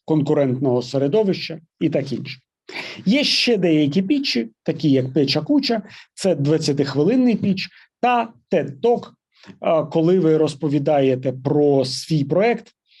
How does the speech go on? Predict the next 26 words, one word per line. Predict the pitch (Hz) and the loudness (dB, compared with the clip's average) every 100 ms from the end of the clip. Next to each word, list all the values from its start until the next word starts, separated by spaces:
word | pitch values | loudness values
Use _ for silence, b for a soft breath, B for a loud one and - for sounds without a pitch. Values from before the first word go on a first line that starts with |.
| b - | b -2
на | 202 202 202 | 2 4 2
протязі | 202 - 175 180 185 180 175 131 156 160 | 0 -4 0 2 2 2 0 0 2 2
від | 139 151 143 - _ _ _ _ 139 - - - | 2 0 -2 -14 _ _ _ _ -20 -20 -20 -14
сіми | - - 170 160 180 | -8 -2 2 4 2
до | 165 139 131 | 2 0 0
тридцяти | 131 160 147 135 143 143 | -2 -2 0 0 -2 -2
хвилин. | 123 135 135 135 - B B B | -2 -2 -4 -6 -14 B B B
Але | 180 190 | 0 0
це | 190 151 | 0 -2
презентація | 151 139 147 170 - 139 | 0 2 2 0 0 -4
скоріше | - 156 139 180 | -2 0 0 -2
ідеї | 190 147 160 170 160 - | -2 0 2 2 0 -4
або | 135 135 | -2 0
якоїсь | 131 127 131 127 127 127 | 0 -2 -2 -4 -4 -8
історії. | 123 - 139 - - _ _ B B B B B B | -6 -4 -4 -6 -12 _ _ B B B B B B
Кол-, | - 214 214 | -2 0 2
для | 147 190 | 2 2
чого | 196 262 311 247 269 247 202 | 0 0 2 2 2 0 0
розуміти | 190 156 180 208 247 240 214 | 2 2 2 2 0 0 -2
так | - 180 | -2 -4
званий | 131 160 185 175 | 0 0 2 2
фрейм, | 160 - 202 226 240 190 | 0 -2 0 2 2 0
в | |
якому | 139 180 175 202 202 180 | 0 -2 0 0 2 2
ви | 151 | 2
будете | 131 160 160 160 147 | 2 2 0 -2 -4